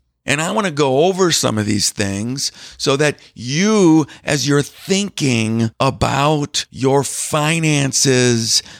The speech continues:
and your investments and all the things you're doing as a family steward to put your family in the best chance for success, I think that we need to all reset our mindset.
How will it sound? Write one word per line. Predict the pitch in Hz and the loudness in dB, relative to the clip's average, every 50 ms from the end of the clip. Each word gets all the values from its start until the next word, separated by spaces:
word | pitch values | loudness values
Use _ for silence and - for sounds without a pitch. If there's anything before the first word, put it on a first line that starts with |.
| - _ | -20 _
and | - - 135 135 127 127 123 120 117 110 - _ _ | -6 -4 -2 0 0 0 0 -2 -4 -6 -10 _ _
your | - 110 117 120 123 123 120 | -4 0 2 2 4 2 2
investments | 113 110 - - - 165 151 151 147 - - - 143 135 123 117 104 - - - - - - - - _ _ _ _ _ _ _ | 0 -4 -8 -4 -2 0 0 2 0 0 0 0 0 0 0 0 -2 -4 -2 -2 -2 -2 -4 -6 -12 _ _ _ _ _ _ _
and | - 131 131 | -2 0 2
all | 131 143 160 | 2 2 2
the | 151 151 | 0 -2
things | 147 - 170 165 160 143 131 | -4 -4 -4 -2 -2 -2 0
you're | 139 139 131 | 0 0 0
doing | 120 143 151 151 156 151 | 0 2 2 2 2 2
as | 143 123 123 | 0 0 -2
a | 113 | -4
family | - - - 147 147 147 147 147 139 127 | -4 -4 -2 -2 -2 -2 -2 -2 -2 -2
steward | 110 - - - - - - 156 147 147 143 131 110 - | -2 -2 -4 -4 -4 0 2 2 4 4 4 2 0 0
to | - 131 117 - - - - - _ | -2 -2 -4 -4 -8 -16 -20 -16 _
put | - - 180 175 175 - - | -4 0 2 2 2 0 0
your | 147 143 139 131 | 2 2 2 2
family | 117 - - - 143 143 151 151 151 147 143 127 117 113 110 107 101 - - - - - | 0 -2 -4 -4 -4 -2 -2 -2 -2 -2 -2 0 0 0 0 -2 -4 -6 -12 -18 -18 -6
in | - 123 131 127 | -2 -2 0 0
the | 120 - | 0 -2
best | - - 135 143 151 147 - - | 0 -2 0 0 0 0 -2 -2
chance | - - 143 135 123 123 127 120 104 - - - _ | -2 -2 0 0 2 2 2 0 0 -2 -6 -6 _
for | - - 123 | -2 0 0
success, | 110 - - 120 - - - 165 160 156 143 - - - - - - - | 2 2 0 0 0 0 0 0 0 0 0 -2 -4 -6 -12 -20 -12 -6
I | - 156 156 143 | -2 -2 -2 -2
think | - - 185 214 202 - | -2 -2 -2 -4 -2 -2
that | 185 185 165 - - _ | 0 -2 -2 -2 -6 _
we | - 120 160 175 180 | -8 -4 -2 0 0
need | 185 190 185 175 - | 0 0 -2 -2 -2
to | - 160 165 156 - - | -2 -2 -2 -4 -6 -6
all | 151 160 165 170 170 160 | -6 -6 -6 -4 -4 -4
reset | 139 131 143 156 156 - - - 165 151 151 - - | -2 -2 -2 -2 0 0 0 0 0 -2 -4 -6 -6
our | 143 139 135 | -6 -4 -4
mindset. | 131 127 123 123 147 160 160 147 - - - - - - | -2 -2 0 0 0 0 0 0 0 0 0 0 0 -2